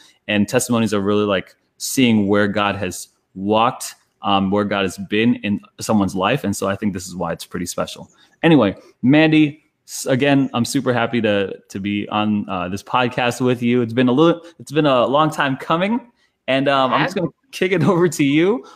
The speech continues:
Speaker 1: What's a, tell us a little bit about your origin story, um, where you come from, how you grew up, um,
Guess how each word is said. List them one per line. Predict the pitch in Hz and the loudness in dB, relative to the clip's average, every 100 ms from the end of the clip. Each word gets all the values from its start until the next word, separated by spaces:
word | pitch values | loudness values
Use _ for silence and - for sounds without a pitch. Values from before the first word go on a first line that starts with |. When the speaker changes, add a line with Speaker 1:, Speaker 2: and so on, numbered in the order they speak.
| - | -12
Speaker 1:
What's | 127 190 208 | 0 0 2
a, | 226 196 170 | -2 -2 -4
tell | 185 202 | 0 0
us | 202 | 0
a | |
little | 180 175 | -2 0
bit | 165 | 0
about | 151 147 147 | 0 0 -2
your | 131 | -4
origin | 123 123 123 113 | 0 0 0 -4
story, | - 95 82 85 - | -4 -8 -8 -10 -12
um, | 92 92 101 | -10 -6 -2
where | 113 | -2
you | 104 | -2
come | - 131 | -2 -2
from, | 127 131 | 0 -2
how | 123 131 | -2 0
you | 143 | 0
grew | 120 117 110 | 0 -2 2
up, | 120 135 - - _ _ - | 2 2 -2 -12 _ _ -2
um, | 110 104 101 - | 2 2 0 -2